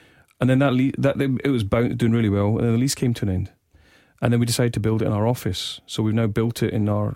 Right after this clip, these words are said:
we've got a little headquarters in Crow Road, and so we've converted the whole of downstairs into a cook school. And I was there this morning, went up before I came here, and there was a couple of American tourists in,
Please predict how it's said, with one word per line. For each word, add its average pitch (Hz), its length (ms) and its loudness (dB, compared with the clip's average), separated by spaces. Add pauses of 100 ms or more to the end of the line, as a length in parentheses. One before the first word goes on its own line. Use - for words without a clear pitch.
we've 110 160 -2
got 101 120 0
a 104 60 -2
little 98 140 0
headquarters 107 480 -2
in 98 80 -2
Crow 107 200 -4
Road, 101 380 0 (640)
and 107 180 0
so - 100 -2
we've 107 140 0
converted 107 380 -2
the 101 80 -2
whole 104 100 0
of 101 80 -2
downstairs 101 320 -2
into 98 100 -4
a - 60 -8
cook - 140 -4
school. 92 280 -2 (520)
And 113 160 0
I - 20 2
was 107 140 0
there 113 160 0
this 104 180 -2
morning, 110 500 0
went 117 120 0
up 104 100 -2
before 104 260 -2
I 104 40 -2
came 104 260 0
here, 104 240 0
and 101 80 0
there - 220 -4
was 110 160 0
a 107 60 -2
couple 117 220 -2
of 104 60 2
American 107 500 0
tourists 107 440 0
in, 104 240 0